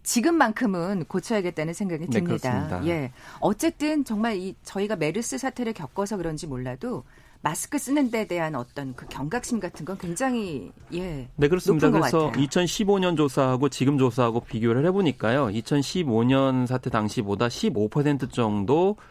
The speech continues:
Speaker 2: 이렇게 더 마스크를 착용하시는 것으로 이렇게 나타났습니다. 그리고 손도, 어, "저 자주 씻는다"라는, 어, 응답이,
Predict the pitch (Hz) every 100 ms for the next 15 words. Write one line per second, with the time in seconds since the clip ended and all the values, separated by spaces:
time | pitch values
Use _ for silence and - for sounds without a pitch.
0 | - - 104 104 - 104 104 90 - -
1 | 123 110 - 196 202 156 - 123 110 98
2 | - 104 98 - 110 90 82 90 - 120
3 | 92 95 - 101 87 117 120 - - -
4 | - 123 156 180 240 240 220 208 - -
5 | - - - 98 98 98 - 110 104 104
6 | - - 123 131 151 135 117 104 101 98
7 | 95 - 101 98 120 120 101 107 147 220